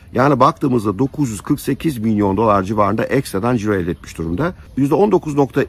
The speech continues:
ikilik ortalama kar marjı, birinci çeyrekteki kar marjı, onu aynen doğru kabul edelim. Aslında Model S ve Model X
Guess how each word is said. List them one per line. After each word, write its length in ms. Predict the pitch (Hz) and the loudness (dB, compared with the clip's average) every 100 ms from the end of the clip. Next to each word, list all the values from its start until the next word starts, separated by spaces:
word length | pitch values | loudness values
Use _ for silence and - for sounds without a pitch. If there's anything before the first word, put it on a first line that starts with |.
| - | -4
ikilik 360 | 135 151 170 - | -6 -4 -6 0
ortalama 520 | 127 131 131 139 151 | 2 2 2 0 0
kar 300 | 110 139 135 | 0 0 0
marjı, 420 | 120 104 85 85 | 2 0 0 -2
birinci 260 | 80 107 117 | -2 -2 -2
çeyrekteki 380 | 117 98 101 - | -2 -2 -4 -6
kar 220 | 98 95 | -4 -2
marjı, 340 | 95 92 82 | -2 -2 -4
onu 280 | - 139 156 - - | -4 -2 -2 -4 0
aynen 540 | 165 175 165 147 143 | 2 2 2 0 2
doğru 220 | 131 123 | 4 2
kabul 240 | - 107 92 | 2 -2 -2
edelim. 320 | 82 87 78 - - - | -4 -6 -8 -14 -18 -2
Aslında 480 | 117 - 135 139 | -2 0 0 2
Model 420 | 117 123 127 123 135 | 4 2 2 2 0
S 140 | - | 0
ve 40 | |
Model 320 | 117 117 120 131 | 0 2 2 0
X 220 | - | -4